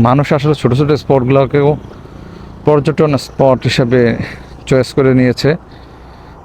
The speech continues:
বা পর্যটন স্পট বানিয়ে ফেলেছে, যেগুলো আমরা কখনো আসি না। এই, এই এলাকাতে কিন্তু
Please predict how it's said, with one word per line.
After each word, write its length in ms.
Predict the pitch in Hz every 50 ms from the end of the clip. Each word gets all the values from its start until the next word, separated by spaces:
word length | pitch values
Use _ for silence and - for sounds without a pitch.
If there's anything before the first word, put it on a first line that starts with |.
| - 117
বা 100 | 110 107 104 - -
পর্যটন 460 | 127 120 117 113 131 117 123 127 127 127 120 -
স্পট 400 | - - - - - 135 127 117 107 113
বানিয়ে 260 | 120 117 123 123 123 -
ফেলেছে, 340 | 117 95 101 92 - - 98 80 - - - - - - - - - - - - - - - - - - - - - - - - - - - - - - - 110
যেগুলো 280 | 110 120 117 120 127 131 127
আমরা 140 | 127 127 123 -
কখনো 260 | 143 127 - 147 143 139 135
আসি 140 | 123 - 151 143
না। 40 | 143 139 139 135
এই, 60 | 131 117 - 147 - 143
এই 80 | 139 139 139
এলাকাতে 280 | 139 135 131 131 - 135 120
কিন্তু 160 | 135 117 -